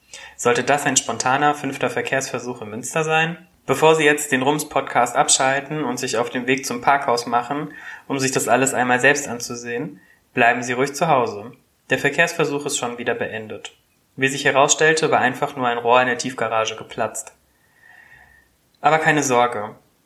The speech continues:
das Wasser ist schon abgepumpt, es ist niemand zu Schaden gekommen.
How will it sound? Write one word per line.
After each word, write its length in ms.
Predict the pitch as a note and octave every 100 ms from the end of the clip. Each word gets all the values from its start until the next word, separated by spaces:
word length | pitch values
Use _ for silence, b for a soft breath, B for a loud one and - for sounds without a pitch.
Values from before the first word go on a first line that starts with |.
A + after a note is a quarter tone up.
| _ -
das 160 | B2
Wasser 440 | F3+ F3 D#3+ D#3 D#3
ist 140 | -
schon 120 | A#2+
abgepumpt, 680 | D#3+ - D#3 E3 D#3+ D#3+ -
es 140 | C3+ C3+
ist 120 | C3
niemand 240 | B2+ B2+
zu 100 | -
Schaden 340 | - A#2+ G#2+ G2+
gekommen. 440 | F#2 F#2 F#2 F#2+